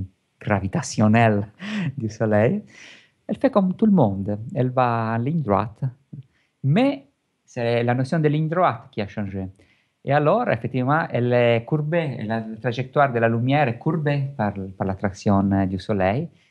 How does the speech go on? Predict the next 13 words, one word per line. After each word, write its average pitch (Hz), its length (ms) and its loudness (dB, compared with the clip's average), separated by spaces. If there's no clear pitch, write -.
d'une 160 120 0
manière 127 420 2
que - 80 -4
la 98 300 2
relativité 98 580 -2
générale 98 380 -2
peut 95 140 -4
prédire, 101 520 2
euh, 98 60 -4
quantitativement, 101 840 -2
qu'on 101 140 -2
a 95 80 0
mesuré. 107 640 2